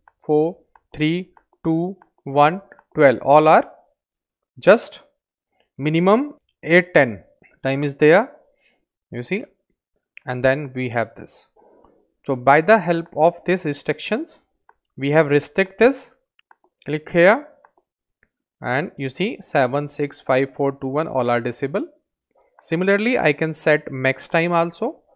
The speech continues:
Suppose I say here that max time is, max time is I say ten, ten.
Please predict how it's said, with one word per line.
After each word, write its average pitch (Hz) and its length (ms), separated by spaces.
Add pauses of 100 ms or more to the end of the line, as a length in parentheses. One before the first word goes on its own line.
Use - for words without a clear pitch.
(500)
Suppose 170 420
I 147 200
say 147 440 (1700)
here 143 420 (760)
that 135 480
max 139 520
time 139 320
is, 165 300 (760)
max 147 360
time 160 320
is 190 320 (600)
I 127 140
say 170 220 (160)
ten, 123 300 (340)
ten. 113 240